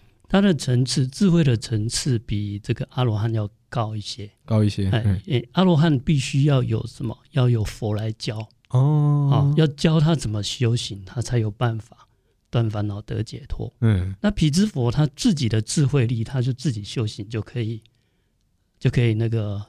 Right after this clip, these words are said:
Speaker 1: 断烦恼得解脱。
Speaker 2: 所以他有点像无师自通那种。
Speaker 1: 哎，有点像这样子。
Speaker 2: 哦。
Speaker 1: 啊，有点他无-，他可以无师自通。
Speaker 2: 但是逼之-，呃，披之佛。
Speaker 1: 对，或叫圆觉佛。
Speaker 2: 啊，我讲，我讲圆觉佛。
Speaker 1: 圆满。嘿。
Speaker 2: 圆觉佛还没有到佛的境界。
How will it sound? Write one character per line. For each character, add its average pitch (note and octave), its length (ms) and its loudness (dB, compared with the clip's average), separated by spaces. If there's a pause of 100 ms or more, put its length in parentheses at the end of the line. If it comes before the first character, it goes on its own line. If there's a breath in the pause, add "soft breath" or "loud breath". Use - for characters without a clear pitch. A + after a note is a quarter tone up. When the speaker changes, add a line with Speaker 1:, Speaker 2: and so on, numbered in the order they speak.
Speaker 1:
断 A#2+ 140 2
烦 A2+ 180 0
恼 G2+ 120 -6
得 G#2+ 180 -6
解 G#2+ 240 -10
脱。 - 320 -8
Speaker 2:
所 - 140 -4
以 - 20 2
他 D#3 100 4
有 D3+ 100 4
点 A#2+ 100 6
像 B2+ 160 2
无 A2+ 140 2
师 A#2+ 200 -2
自 A#2 200 0
通 G#2 200 2
那 G2+ 80 6
种。 - 20 6
Speaker 1:
哎， C#3 60 4
有 B2 80 4
点 G#2+ 220 2
像 G#2 240 0
这 - 120 -8
样 F#2+ 160 -6
子。 G#2 100 -8
Speaker 2:
哦。 A#2+ 500 0 (100)
Speaker 1:
啊， G2+ 280 -8 (160)
有 B2 80 -2
点 A2+ 180 0
他 A#2 160 -2
无-， A#2+ 180 -2 (180)
他 D3 140 0
可 C#3 100 2
以 A#2 60 2
无 A2 160 -2
师 A2 240 -2
自 A2 200 -6
通。 - 140 -10 (640)
Speaker 2:
但 F3+ 160 0
是 E3+ 100 2
逼 C#3+ 280 2
之-， C#3 340 -2 (160)
呃， F2+ 280 0 (300)
披 C#3 240 0
之 B2 320 0
佛。 F#2 320 -2 (160)
Speaker 1:
对， A2 180 -2
或 C#3+ 180 2
叫 B2+ 200 2
圆 A#2+ 300 4
觉 G#2+ 260 -2
佛。 - 200 -10
Speaker 2:
啊， G2+ 220 -4
我 G#2+ 140 0
讲， - 160 -6
我 B2+ 80 2
讲 A2 200 6
圆 F#2+ 220 4
觉 G2+ 200 4
佛。 F2+ 140 -2
Speaker 1:
圆 E2 100 -4
满。 A2+ 100 -2
嘿。 A#2 60 2
Speaker 2:
圆 D#3 180 4
觉 D3+ 180 2
佛 B2 200 4
还 A2+ 160 2
没 C#3+ 100 4
有 A2+ 80 4
到 G#2+ 160 4
佛 F2 240 -6
的 F2+ 100 -2
境 F2+ 260 -2
界。 F2+ 220 -4